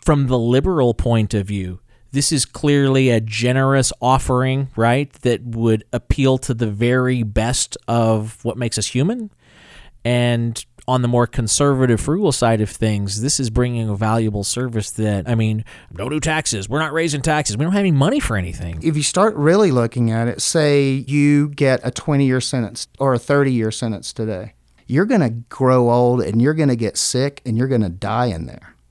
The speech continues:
Speaker 2: So the way it's set up right now, their only movement is literally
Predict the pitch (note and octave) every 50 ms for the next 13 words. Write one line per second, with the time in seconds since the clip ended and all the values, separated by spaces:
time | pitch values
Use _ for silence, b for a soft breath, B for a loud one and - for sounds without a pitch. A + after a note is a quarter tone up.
0 | _ - - - - C#3 C3+ C3 B2 B2 A#2+ - _ - D3+ C#3 D3 C#3+ F#3 A3
1 | G#3+ - - - E3+ D3+ D3 D3 C#3 - D3 B2+ A#2 F#2+ C3+ D#3 F3 D#3+ B2+ B2
2 | A#2 E3 G#3+ A#3 - C#3+ D#3 F3 F#3 F3 D3+ C3 A#2+ A2+ A2+ B2+ D3+ F3 E3+ C3+
3 | A2+ A2 G2+ - - D3 B2+ A#2+ - B2 C3 D3+ E3+ D#3+ D#3 C3+ A#2+ A2+ G#2+ A2
4 | -